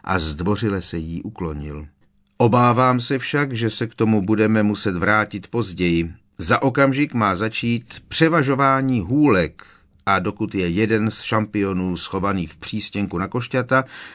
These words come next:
zahájení se odkládá.“ Harry byl opravdu rád, že reportérce konečně unikne, a spěchal zpátky do učebny.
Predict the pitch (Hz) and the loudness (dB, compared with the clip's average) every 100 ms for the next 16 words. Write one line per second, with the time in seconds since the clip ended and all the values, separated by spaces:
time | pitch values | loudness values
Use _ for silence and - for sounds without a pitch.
0 | - 76 98 92 110 107 104 104 98 98 | -10 0 0 2 2 2 0 0 0 -2
1 | - 98 92 - 92 82 76 69 71 67 | -4 -6 -6 -6 -4 -2 -2 -4 -6 -8
2 | - _ _ _ _ _ _ _ _ _ | -10 _ _ _ _ _ _ _ _ _
3 | _ _ 80 104 117 98 98 90 78 78 | _ _ -8 -4 -4 -2 -4 -4 -8 -8
4 | 80 73 82 90 98 _ - - _ - | -6 -6 -4 -4 -6 _ -20 -20 _ -12
5 | 82 80 92 107 101 107 104 98 - 104 | -6 -6 -4 -4 -4 -2 -4 -6 -8 -8
6 | - 90 90 90 - 78 - 80 82 80 | -4 -2 -2 -4 -10 -12 -8 -8 -8 -6
7 | 95 113 120 - - _ _ _ - 127 | -4 -4 -8 -20 -20 _ _ _ -2 -2
8 | - 202 180 85 80 - 113 113 98 82 | 0 -4 -2 -2 -4 -6 -6 -6 -8 -8
9 | - - 76 - 73 | -10 -16 -16 -14 -16